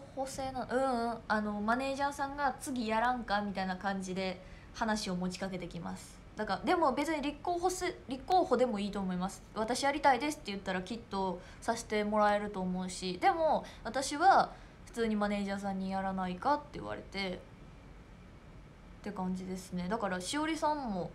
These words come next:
多分マネージャーさんに言われてって感じでしたね。ね、次誰ですかね。な、あのね、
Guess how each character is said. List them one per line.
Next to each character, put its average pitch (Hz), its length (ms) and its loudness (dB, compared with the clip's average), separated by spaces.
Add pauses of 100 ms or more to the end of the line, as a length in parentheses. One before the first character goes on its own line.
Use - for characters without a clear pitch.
(340)
多 214 100 -2
分 190 260 -2
マ 190 80 2
ネ 190 100 -2
ー 185 60 -2
ジ 190 80 -6
ャ - 20 -6
ー 185 40 -8
さ 196 100 -4
ん 190 80 -2
に 190 60 -4
言 190 60 -4
わ 190 80 -2
れ 180 100 -4
て - 120 -10
っ - 40 -10
て - 100 -16
感 101 240 -8
じ 98 200 -12 (760)
で - 80 -10
し - 100 -12
た - 100 -10
ね。 - 180 -10 (2250)
ね、 285 280 2
次 240 200 -6
誰 269 220 4
で 233 140 0
す - 80 -10
か 202 140 -2
ね。 214 440 2 (1800)
な、 226 240 2
あ 240 140 2
の 226 100 -2
ね、 220 180 0